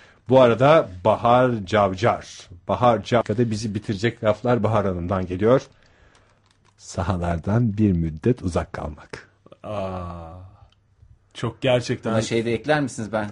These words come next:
Speaker 1: Hemen eklemiş zaten. Sahalarda görmek
Speaker 3: Eklemek
Speaker 1: istemediğimiz
Speaker 3: istemediğimiz
Speaker 1: davranışlar.
Speaker 3: Davranışlar değil, hareketler. <laughs>
Speaker 2: Evet ya. Sahalarda da ne sahasında?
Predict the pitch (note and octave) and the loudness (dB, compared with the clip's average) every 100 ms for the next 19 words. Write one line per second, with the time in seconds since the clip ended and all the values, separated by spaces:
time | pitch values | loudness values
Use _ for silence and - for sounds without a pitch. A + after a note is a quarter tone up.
0 | G#2+ A#2+ B2 A2+ A#2+ - G#2 F#2 G#2 F2+ | -2 2 4 4 0 0 -4 -2 -2 -2
1 | C3 D#3+ - G#2+ A2 G#2 G2+ A2+ G#2+ G#2+ | 0 0 0 0 2 2 2 0 2 2
2 | G#2+ G#2+ - A#2 G2+ E2+ F#2+ A#2 B2+ G#2+ | 2 -2 -2 0 2 0 0 0 2 2
3 | G2 F#2+ F#2 - E2 D#2+ - _ - G2 | 4 0 -4 -6 -10 -10 -16 _ -6 -6
4 | G2 F#2 F#2+ F#2+ C#3 C#3+ G2+ A2 A2+ F#2 | -6 -8 -8 -8 -8 -6 -8 -8 -10 -14
5 | F#2 - - - - - - - - - | -16 -18 -20 -20 -20 -12 -12 -12 -20 -20
6 | - - _ - - - D3 C#3 - A#2 | -20 -20 _ -20 -18 -6 -2 -2 -2 -6
7 | G#2+ - - - C3+ C#3+ D#3 E3 E3+ G3+ | -6 -12 -18 -4 0 2 4 4 4 2
8 | F3 A#2 C3 E3 E3+ D#3+ C3+ G#2+ G#2+ | 2 2 0 0 2 2 0 -6 -10